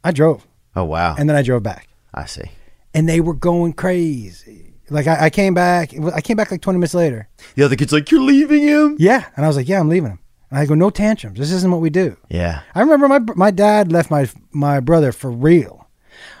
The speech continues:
Speaker 1: But, but, like
Speaker 2: Oh, yeah, we got le-, I mean, my mom would be like, "Yeah, I can't come get you."
Speaker 1: No.
Speaker 2: Or if there was any, my mom gave spankings. I'm trying to think of what else. If we got really left, uh, yeah, she would be like, "I,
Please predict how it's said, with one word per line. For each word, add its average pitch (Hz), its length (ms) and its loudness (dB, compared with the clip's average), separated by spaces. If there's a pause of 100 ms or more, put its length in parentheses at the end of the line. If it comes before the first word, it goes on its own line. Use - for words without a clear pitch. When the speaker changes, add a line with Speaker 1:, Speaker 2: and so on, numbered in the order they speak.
(180)
Speaker 1:
But, 180 400 -2
but, 220 160 4
like 233 380 2
Speaker 2:
Oh, 147 100 4
yeah, 117 140 2
we 135 160 0
got 131 180 2
le-, 120 160 4
I 135 60 4
mean, 120 160 2
my 147 100 2
mom 131 260 2
would 104 120 0
be 110 40 2
like, 107 200 2
"Yeah, 117 200 2
I 95 120 -2
can't 120 200 -4
come 95 180 -6
get 104 280 -2
you." 113 160 2
Speaker 1:
No. 262 200 4
Speaker 2:
Or - 80 -6 (340)
if 104 120 -4
there 110 120 2
was 101 180 0
any, 113 480 -2 (1000)
my 135 80 -4
mom 139 180 2
gave 92 320 0
spankings. 131 1200 -2
I'm 123 120 -12
trying 170 220 -8
to 151 60 -4
think 117 240 -6
of 95 80 -8
what 98 160 -4
else. 95 340 -4
If - 140 -12
we 120 80 -6
got 98 280 -4
really 101 360 -4
left, 90 760 -6 (100)
uh, 113 500 -4 (480)
yeah, 147 260 2
she 139 220 -2
would 147 120 0
be 120 60 4
like, 120 160 2
"I, 107 120 2